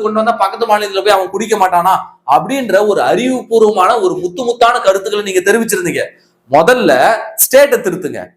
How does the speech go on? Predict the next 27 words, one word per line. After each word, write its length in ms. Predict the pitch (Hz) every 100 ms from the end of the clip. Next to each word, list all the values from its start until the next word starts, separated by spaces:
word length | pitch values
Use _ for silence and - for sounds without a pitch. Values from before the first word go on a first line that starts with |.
| -
அப்புறமா 320 | 175 240 247 233
ஸ்டண்ட்ல 400 | 220 208 226 202
திருத்த 200 | 175 180
போலாம். 320 | - 131 107 - _ _ -
அப்ப 160 | 175 160 165
அதை 120 | 277
விட்டுட்டு 400 | 277 226 196 175 220
நீங்க 260 | 185 220 214 247
மாநில 400 | 165 196 269 269
அரசின் 380 | 240 226 233 220
மீது 120 | 220 208
இருக்கக்கூடிய 380 | 208 220 214 190
குற்றச்சாட்டுக்கு 840 | 175 175 240 240 208 196 180 180 254 294 - _ 160
நீங்க 280 | 214 240 226 247
அதற்கு 260 | 175 226 220 180
பதிலளிக்காம 640 | 190 254 240 - 143 127 139 233 - - 175
நீங்க 160 | 220 196
மத்திய 260 | 185 294 311 285
அரசின் 340 | 254 254 233
மீது 220 | 208 208 254
நீங்க 160 | 226 214
கை 140 | 214 226
காட்டி 240 | 220 220 220
திசை 260 | 170 175 247
திருப்புறது 420 | 214 202 190 180
என்பது 260 | 170 165 226 - - -
அப்பட்டமான 540 | 139 - 220 - 160